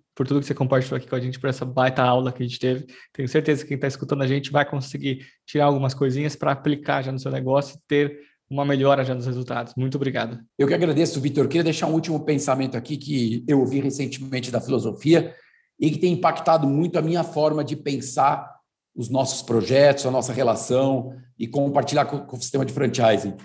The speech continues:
Speaker 2: Os conflitos são fundamentais para que a gente evite os confrontos. Isso é um pensamento filosófico. Até depois vim buscar, o Leandro Carnal escreveu um artigo semana passada, junho de dois mil e vinte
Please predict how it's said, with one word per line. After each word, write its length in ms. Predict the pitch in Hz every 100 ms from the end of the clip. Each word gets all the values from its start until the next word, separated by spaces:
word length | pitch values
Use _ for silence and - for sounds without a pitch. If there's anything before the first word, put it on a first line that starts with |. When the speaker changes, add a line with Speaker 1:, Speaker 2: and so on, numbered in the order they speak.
| _
Speaker 2:
Os 160 | 175 -
conflitos 680 | 190 180 - 196 233 226 190
são 200 | - 185
fundamentais 800 | - 170 160 151 127 135 165 170
para 120 | 190
que 120 | 185
a 20 |
gente 180 | 151 156
evite 360 | 156 120 151 160
os 120 | 143
confrontos. 960 | - 139 - - 101 - - - - _
Isso 120 | -
é 40 | 185
um 40 |
pensamento 420 | 147 139 120 107
filosófico. 760 | - 139 - - 135 185 - - - _
Até 220 | - 131 143
depois 300 | 139 135 123
vim 120 | 120
buscar, 300 | 131 - 143
o 60 |
Leandro 260 | 143 127 120
Carnal 340 | 120 117 120
escreveu 300 | 127 123 117
um 40 | 123
artigo 500 | 107 - 123 120 95 98 _
semana 380 | _ - 113 131
passada, 840 | 123 131 - - 120 120 113 107 - _ _ _
junho 360 | 113 139 139
de 80 | 127
dois 160 | 120 117
mil 100 | 123
e 20 |
vinte 240 | 123 117